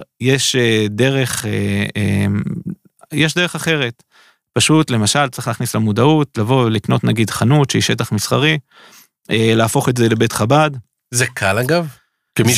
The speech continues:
Speaker 2: שלא מבין בזה בכלל.
Speaker 1: זה הכי קל ש-
Speaker 2: כן, ממכולת לבית חב"ד זה קל?
Speaker 1: אם נד-, נצמד לדוגמה שדיברנו עליה קודם, שזה המבנה שקנינו עכשיו לבית חב"ד לדוברי צרפתית, הם,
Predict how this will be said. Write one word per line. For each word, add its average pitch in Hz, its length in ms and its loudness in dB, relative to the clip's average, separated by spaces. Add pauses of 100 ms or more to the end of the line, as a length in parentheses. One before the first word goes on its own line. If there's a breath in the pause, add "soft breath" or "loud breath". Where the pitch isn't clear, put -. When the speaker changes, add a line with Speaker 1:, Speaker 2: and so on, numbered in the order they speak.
Speaker 2:
שלא 123 120 0
מבין 120 220 -4
בזה 110 180 -4
בכלל. 107 320 -2
Speaker 1:
זה 127 220 0
הכי 156 300 -2
קל 147 400 0
ש- - 160 -4 (260)
Speaker 2:
כן, 170 240 0
ממכולת 156 600 0
לבית 123 280 -2
חב"ד 131 300 -2
זה 110 80 -6 (100)
קל? 151 300 -4 (280)
Speaker 1:
אם 147 360 4
נד-, 120 260 2
נצמד 127 640 2
לדוגמה 117 680 0
שדיברנו 110 600 0
עליה 104 180 -2
קודם, 165 320 0
שזה 107 400 -2
המבנה 98 680 -2
שקנינו 113 400 0
עכשיו 113 240 0
לבית 110 240 -2
חב"ד 113 300 -2
לדוברי 104 320 0
צרפתית, 151 580 -2 (760 loud breath)
הם, 110 720 2